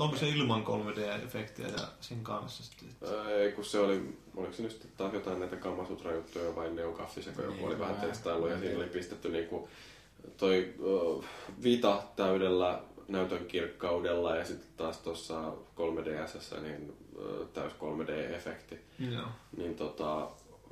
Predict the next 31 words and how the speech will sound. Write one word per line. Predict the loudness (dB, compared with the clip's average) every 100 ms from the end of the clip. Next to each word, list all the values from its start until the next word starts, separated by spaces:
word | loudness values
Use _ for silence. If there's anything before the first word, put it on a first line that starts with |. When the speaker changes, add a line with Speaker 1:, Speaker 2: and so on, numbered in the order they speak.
| -18 -18 -12
Speaker 2:
tossa | -8 -6
saattoi | -2 0 2 4
olla | 4
jotain | 4 2 4
viisitoista | 4 2 0 -2
minuuttia | 0 0 0 0 -2 0
pitempään, | 0 0 -2 -6
mitä | -6
pystyt | -6 -2
Speaker 3:
Joo, | -2
kyllä, | 2
Speaker 2:
pelaamaan | 2 4 6
Speaker 3:
niin, | 6
mä | 6
Speaker 2:
Unchartedia. | 4 4 6
Speaker 3:
menisin | 6 6
just | 4 4
sanoa, | 2
että | 2
kyllä | 2
tolkin | 4 4 4
varmaan | 4 4 2
joku | 2
kolme | 0 0
tuntia | -2 -4 -2
ainakin | -4 -6 -6
pelailee | -6 -6 -6 -8
siinä, | -6 -4
Speaker 2:
Joo. | -6
Speaker 3:
että | -8
niin. | -14